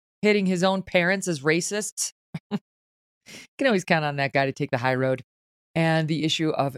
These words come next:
transgender athletes. An update for you on that Vermont school that refused to have its girls play against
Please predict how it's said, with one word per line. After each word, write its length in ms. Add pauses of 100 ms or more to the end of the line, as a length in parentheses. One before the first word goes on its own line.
(140)
transgender 720
athletes. 440
An 60
update 300
for 140
you 140
on 100
that 240
Vermont 440
school 340
that 160
refused 580 (360)
to 40
have 280
its 220
girls 440
play 420
against 480